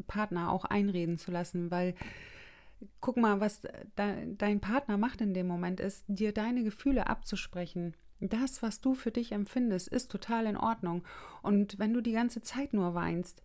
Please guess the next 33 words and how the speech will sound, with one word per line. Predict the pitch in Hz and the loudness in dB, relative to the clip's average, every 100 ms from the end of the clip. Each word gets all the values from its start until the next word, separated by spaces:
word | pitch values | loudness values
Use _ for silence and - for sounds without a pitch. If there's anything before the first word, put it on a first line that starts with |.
| - - - - | -20 -20 -20 0
dann | 220 | 2
ist | - 247 | 2 0
es | 233 - - - | -2 -10 -16 -8
doch, | 208 202 - - | -4 -4 -6 -2
doch | 202 - | -2 -2
trotz | - 247 - | -4 -4 -2
alledem | - 226 208 247 190 | -2 0 0 0 0
dein | 214 233 220 | 2 2 2
Gefühl. | - - 220 156 175 - - | 0 0 0 0 -4 -10 -6
Lass | 180 214 - | 0 0 2
dir | 285 | 0
das | 262 247 - | 2 0 0
von | 226 240 | 2 6
niemandem | 285 302 226 196 | 6 4 2 -2
absprechen. | 196 262 - - - 170 165 170 165 - - - - - | -2 -2 -4 -10 -4 -4 -2 -6 -6 -12 -20 -18 -8 -2
Also | 196 208 | 0 2
lass | - 226 277 - | 2 2 0 -2
dir | 262 262 | 0 2
nicht | 226 240 233 - | 2 0 -2 -4
länger | 208 214 214 - | -2 0 -2 0
einreden, | 202 202 180 170 175 180 180 | 2 2 0 -4 -4 -6 -6
dass | 185 - | -6 -4
du | 226 220 | -2 -4
zu | - 208 | -4 -2
empfindlich | 196 185 214 214 196 - | -2 0 0 2 -2 -2
bist | 202 | -4
und | 180 | -4
dass | 185 - - | -4 -4 -4
deshalb | 202 - 196 196 | -2 0 -2 -2
die | 190 | -4
Beziehung | 165 175 - 196 180 | -4 -4 2 2 2
nicht | 165 | -2
funktioniert. | - 175 - 170 165 160 | -2 -4 -4 -4 -2 -4